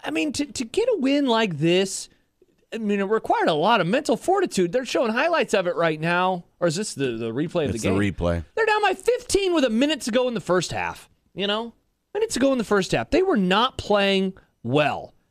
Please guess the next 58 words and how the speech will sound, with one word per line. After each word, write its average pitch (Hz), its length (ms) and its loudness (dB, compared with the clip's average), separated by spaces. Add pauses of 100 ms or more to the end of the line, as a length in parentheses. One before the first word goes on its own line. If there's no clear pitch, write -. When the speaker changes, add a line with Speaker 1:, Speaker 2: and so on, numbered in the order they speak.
(220)
Speaker 1:
And 165 340 2
they 214 140 2
came 285 260 0
back, 190 260 0
and 196 80 2
I 202 60 2
think 202 220 0
you 196 80 0
said 196 220 0
something 180 320 2
last 160 240 2
segment, 175 320 0
too. 170 320 2 (220)
It - 140 -2
wasn't 175 300 2
with, 170 160 2
like, 165 160 0
a 123 60 -2
bevy 170 480 0
of 165 100 -4
threes. 151 640 2
They 135 100 -6
weren't 156 240 -8
just 160 160 -12
knocking 131 440 -2
down, 151 400 0 (360)
you - 80 0
Speaker 2:
No, 170 180 6
Speaker 1:
know, 120 40 4
Speaker 2:
it's 120 140 0
not - 160 4
like 170 100 4
Speaker 1:
dozens 196 160 4
Speaker 2:
they 151 40 4
Speaker 1:
of 131 60 4
threes. 165 280 2
Speaker 2:
shot 160 260 4
their 139 140 4
mi-, 127 560 2
shot 135 300 2
out 120 140 4
of 117 60 4
their 104 100 2
minds. 107 480 2
One 107 280 2
player 139 380 2
did, 92 260 -2
but 107 140 2
it's 98 120 -4
not 117 160 2
like, 107 320 2 (960)
you 101 80 0
know, 90 300 -4 (1300)
it 101 80 -6
was, 104 200 -4
it 104 100 0
was 107 220 2
a, 110 80 2